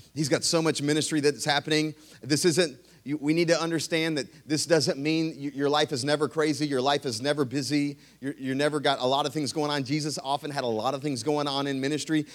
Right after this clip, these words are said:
but this is what Jesus would do. He, he would practice this. He'd be overwhelmed by people, he'd be overwhelmed by ministry, and then he'd sneak out the back door. He'd sneak out while nobody was looking. It says he got up while it was still dark. Y'all, that is, that is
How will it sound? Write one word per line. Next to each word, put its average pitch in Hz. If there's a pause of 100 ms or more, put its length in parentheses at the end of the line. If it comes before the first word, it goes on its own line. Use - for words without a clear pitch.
(140)
but 135
this 175
is 151
what 156
Jesus 147
would 139
do. 156
He, 139
he 135
would 139
practice 165
this. 113 (320)
He'd 180
be 175
overwhelmed 185
by 170
people, 185 (100)
he'd 165
be 165
overwhelmed 180
by 165
ministry, 180
and 135
then 160
he'd 139
sneak 147
out 139
the 123
back 120
door. 85 (1120)
He'd 101
sneak 135
out 92
while 98
nobody 120
was 120
looking. 90 (200)
It 139
says 156
he 160
got 151
up 156
while 151
it 151
was 120
still 139
dark. 113
Y'all, 113
that 160
is, 131
that 165
is 127